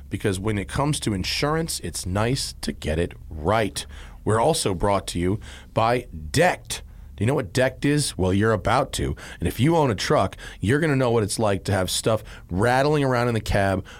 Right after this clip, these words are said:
or under the seat and wh-, how annoying it can be to keep it organized. I hate things rattling around in my car.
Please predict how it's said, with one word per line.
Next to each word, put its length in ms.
or 200
under 220
the 80
seat 420
and 160
wh-, 140
how 220
annoying 420
it 100
can 160
be 220
to 60
keep 240
it 160
organized. 540
I 340
hate 360
things 320
rattling 400
around 240
in 80
my 120
car. 400